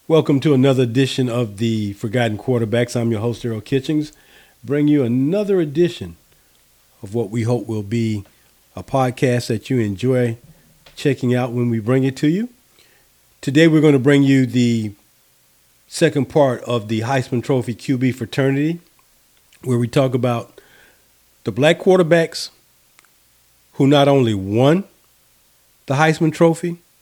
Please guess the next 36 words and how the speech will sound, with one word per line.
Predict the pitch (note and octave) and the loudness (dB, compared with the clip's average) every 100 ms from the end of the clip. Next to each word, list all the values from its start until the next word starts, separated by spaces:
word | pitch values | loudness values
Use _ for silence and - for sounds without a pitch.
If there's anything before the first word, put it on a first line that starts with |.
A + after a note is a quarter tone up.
| _ _ _ _ _ _ _ _ | _ _ _ _ _ _ _ _
but | C3+ C3+ | -6 -4
the | A#2+ | -4
black | G#2 E3 A#3+ - | -2 0 0 0
quarterbacks | A3+ G3+ D#3+ B2+ A2 G#2 - - _ _ _ _ _ _ | -2 0 0 -2 -4 -6 -14 -20 _ _ _ _ _ _
who | - C3+ | -4 -4
finished, | - - F#3 E3 A#2 - - - _ _ _ _ _ | -4 0 2 2 0 -6 -18 -20 _ _ _ _ _
first | - F3 F3 E3+ | -2 2 2 2
of | |
all, | C3 B2+ | 0 2
had | C3+ | 2
their | C3 | 2
name | B2 C3+ B2+ | 2 2 0
on | - A#2 E3 | -4 -4 -2
the | F#3 | -2
ballot | F3 F3 A#2+ G2+ _ _ _ - | 0 0 -2 -8 _ _ _ -8
and | A2+ | -8
finished | - D#3+ D3+ B2 - | -2 0 0 0 -4
in | A#2+ | -6
the | G#2+ | -6
top | - B2 G#2 | -6 -6 -6
ten. | - C3+ E2+ E2 _ _ _ _ _ _ _ _ _ _ _ | -6 -6 -6 -12 _ _ _ _ _ _ _ _ _ _ _
Finished | D3 D#3 D3+ | -4 -4 -2
in | D#3 C#3 | -4 -4
the | |
top | C3 D3 B2+ - | -4 -4 -4 -6
ten. | C#3 G2+ - - - | -8 -8 -12 -10 -4
<clears throat> | - - - F3 D#3+ - _ _ _ _ _ _ _ _ - - _ _ - - | -2 0 0 0 0 -6 _ _ _ _ _ _ _ _ -20 -20 _ _ -20 -10
And | C#3 C3+ B2 | -2 0 0
the | B2 | 0
reason | D#3 G3+ F3 | 0 2 2
why | D#3 | 2
this | D3 D#3+ | 0 -2
is | C#3+ B2 | -2 -2
important | A#2+ F#3 E3+ B2+ | -2 0 0 -2
is | A#2 | -4
because | A2 - A#2+ A#2 | -6 -2 -2 -2